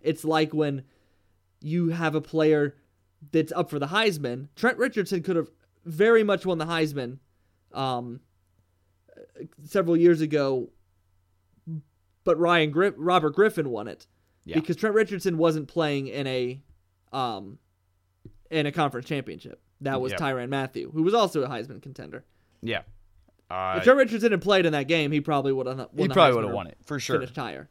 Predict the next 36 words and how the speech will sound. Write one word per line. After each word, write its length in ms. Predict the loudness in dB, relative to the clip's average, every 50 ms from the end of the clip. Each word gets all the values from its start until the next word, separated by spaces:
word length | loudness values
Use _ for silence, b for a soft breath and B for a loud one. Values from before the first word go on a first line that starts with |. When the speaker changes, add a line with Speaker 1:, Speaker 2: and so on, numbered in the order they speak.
| -20 -10
Speaker 2:
For 160 | -6 -6 -4
sure. 220 | -4 -4 -6 -6 -6
And 180 | -6 -6 -4
we, 220 | -2 -2 -2 -4 -6
you 200 | -8 -8 -4 -4
remember, 280 | -2 -2 -2 -2 -2 -4
we 120 | -4 -4
thought 200 | -4 -2 -2 -2
he'd 120 | -2 -4 -4
won 200 | -4 -6 -4 -4
it 60 | -4
after 200 | -6 -6 -8 -10
the 80 | -12 -8
Auburn 320 | -6 -6 -6 -6 -8 -16
game. 100 | -18 -20 -20 _ _ _ _ _ _ _ _ _ _ _ _ -10
Speaker 1:
Yes, 340 | -8 -8 -8 -8 -12 -12 -6
but 220 | -4 -4 -2 -2
then 140 | -2 -2 -2
he 100 | -2 -4
didn't 300 | -4 -2 -2 -2 -2 -2
play, 240 | 0 0 0 0 0
in 60 | 0
the, 140 | -2 -2 -2
and 120 | -2 -2
nobody, 300 | 0 0 2 4 4 4
and 160 | 2 2 0 -4
then 340 | -4 -4 -6 -10 -14 -16 -10
the 140 | -8 -6 -4
last 260 | -4 -4 -4 -4 -4
game 120 | -2 0 2
everybody 240 | 2 2 2 0 0
remembered 320 | 0 -2 -2 0 0 0
was 120 | 0 -2 -4
three 240 | -4 -2 0 0
weeks 220 | 0 0 -2 -6 -8
ago. 300 | -8 -8 -10 -10 -12